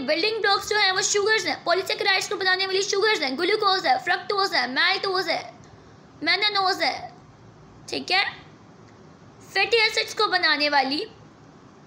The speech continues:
अ, sorry, fats को बनाने वाले fatty एसिड्स हैं, प्रोटीन्स को बनाने वाले amino acids हैं, और nucleic acids को बनाने वाले nucleotides हैं। अब terms तो यहाँ लिखी हुई थी, आप खुद भी पढ़ सकते थे, जाहिर है।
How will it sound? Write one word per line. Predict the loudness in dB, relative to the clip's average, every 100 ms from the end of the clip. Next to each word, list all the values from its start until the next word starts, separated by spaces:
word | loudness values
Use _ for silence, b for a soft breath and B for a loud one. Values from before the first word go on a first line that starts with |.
| -20 -14
अ, | -6 -6
sorry, | -4 -4 -4
fats | -4 2 2 2
को | 0
बनाने | -2 0 0 2
वाले | 0 -2
fatty | -2 -2 -2
एसिड्स | -2 -2 -4
हैं, | -8 -12 -20 -20 B B B
प्रोटीन्स | -2 0 0 0
को | -2
बनाने | 2 2 2
वाले | 2 0
amino | 0 0 0 0
acids | -2 -6 -8 -14
हैं, | -18 -20 -20 B B -2
और | 0
nucleic | 0 -2 -4 -2
acids | -2 -2 0
को | 0
बनाने | 0 0 0 -2
वाले | -2 -2
nucleotides | -4 -6 -2 0 0 -6
हैं। | -12 -18 -20 B B B B -4
अब | -2 2 2 2 -2 -6 -2
terms | 0 0
तो | -2
यहाँ | 0 2
लिखी | 0 -2 -2
हुई | 0
थी, | 0
आप | 0
खुद | -2 -2
भी | 0
पढ़ | 0
सकते | 0 0 -2
थे, | -2
जाहिर | 0 0 0
है। | -2